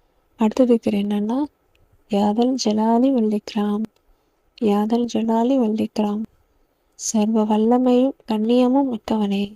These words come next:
சர்வ வல்லமையும் கண்ணியமும் மிக்கவனே." அடுத்த திக்ர்,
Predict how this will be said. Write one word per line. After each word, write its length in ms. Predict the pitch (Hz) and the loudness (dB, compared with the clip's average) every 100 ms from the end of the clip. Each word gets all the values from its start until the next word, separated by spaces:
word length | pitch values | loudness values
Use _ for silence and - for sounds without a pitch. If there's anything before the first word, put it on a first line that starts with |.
| _ _ _ _ | _ _ _ _
சர்வ 520 | - 220 214 214 208 | -4 0 0 0 0
வல்லமையும் 560 | 220 233 240 240 285 302 233 | 0 0 0 2 0 -2 -4
கண்ணியமும் 560 | 214 220 233 240 269 269 | -2 2 2 2 0 -2
மிக்கவனே." 560 | 220 214 208 196 196 196 - _ _ _ _ _ _ _ _ _ _ _ | -4 -2 0 0 -2 -2 -8 _ _ _ _ _ _ _ _ _ _ _
அடுத்த 340 | 220 220 220 | -2 -2 -2
திக்ர், 420 | 208 208 254 277 | -2 -2 0 -2